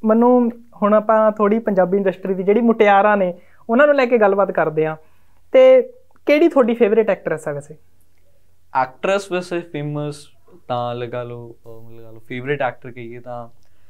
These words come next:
Speaker 2: ਮੈਨੂੰ ਤਾਨੀਆ ਦੀਦੀ ਬਹੁਤ ਪਸੰਦ ਨੇ।
Speaker 1: ਹੂੰ। ਤੁਸੀਂ ਮੈਨੂੰ ਲੱਗਦਾ ਇੱਕ ਇੰਟਰਵਿਊ ਕਿਹਾ ਸੀ,
Speaker 2: ਹਾਂਜੀ,
Speaker 1: ਉਹਨਾਂ ਨੇ
Speaker 2: ਉਹ
Speaker 1: ਸਵਾਲ ਪੁੱਛਿਆ ਸੀ ਕਿ ਤੁਸੀਂ ਬੜੇ ਹੋ ਕੇ ਕਿਹੜੀ ਐਕਟਰੈਸ ਦੇ ਨਾਲ ਰੋਮਾਂਸ ਕਰਨਾ ਚਾਹੋਗੇ, ਤੁਸੀਂ ਕਿਹਾ ਤਾਨੀਆ ਦੀਦੀ।
Speaker 2: ਹਾਂਜੀ।
Speaker 1: ਉਹ ਗਲਤੀ ਨਾਲ ਨਿਕਲ ਗਿਆ ਸੀ?
Speaker 2: ਉਹ ਬਸ ਬੋਲਿਆ ਗਿਆ, ਕਿਉਂਕਿ ਜਦ ਮਿਲੇ, ਮਿਲ-, ਮਿਲਦੇ ਸੀ ਤਾਂ ਮਤਲਬ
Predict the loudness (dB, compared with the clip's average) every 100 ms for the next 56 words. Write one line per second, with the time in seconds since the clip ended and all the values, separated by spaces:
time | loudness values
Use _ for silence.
0 | -14 -10 -8 -4 -2 -2 -4 -4 -4 -6
1 | -8 -8 -14 -16 -16 -18 -18 -10 -6 -4
2 | -6 -12 -18 -4 -2 2 2 4 2 2
3 | 0 0 0 0 0 0 2 2 0 -2
4 | 0 2 2 4 2 2 2 2 2 0
5 | 0 0 -2 -4 -6 -20 -2 0 2 2
6 | 4 4 4 4 4 2 2 2 0 0
7 | 0 2 2 2 2 0 0 0 2 2
8 | 0 0 0 -2 -6 0 0 2 0 -2
9 | -4 -8 -14 -10 -8 -4 0 2 2 0
10 | -2 0 -2 -2 -8 -12 -20 -20 -20 -10
11 | -10 -2 0 0 -6 -12 -6 -4 0 0
12 | 0 -2 -4 -4 -6 -6 -6 -4 -4 -6
13 | -4 -4 -4 -8 -8 -8 -12 -10 -8 -4
14 | -4 -6 -12 -10 -12 -12 -14 -16